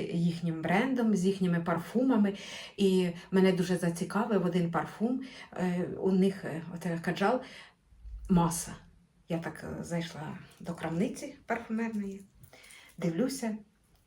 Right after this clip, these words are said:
їхній бренд же ж поцікавився. Думаю, «Ма, там яка новинки», туди-сюди, дивлюся, стоїть такий флакончик, гарнючий, красивий, такого зеленого-зеленого кольору.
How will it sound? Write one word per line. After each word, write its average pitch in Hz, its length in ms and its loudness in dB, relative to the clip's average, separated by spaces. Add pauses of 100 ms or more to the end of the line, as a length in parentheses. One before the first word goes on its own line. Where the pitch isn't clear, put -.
(120)
їхній 175 500 4
бренд 220 360 0
же 220 80 -6
ж - 120 -6
поцікавився. 196 600 -4
Думаю, 185 220 2
«Ма, 175 60 0
там 175 180 -2
яка 170 200 -2
новинки», 202 640 0
туди-сюди, 190 640 -4
дивлюся, 185 420 -4
стоїть 202 380 -4
такий 170 420 -10 (340)
флакончик, 170 800 -8 (100)
гарнючий, 180 640 0
красивий, 175 640 -4
такого 170 500 -8 (440)
зеленого-зеленого 170 1400 0
кольору. 196 640 0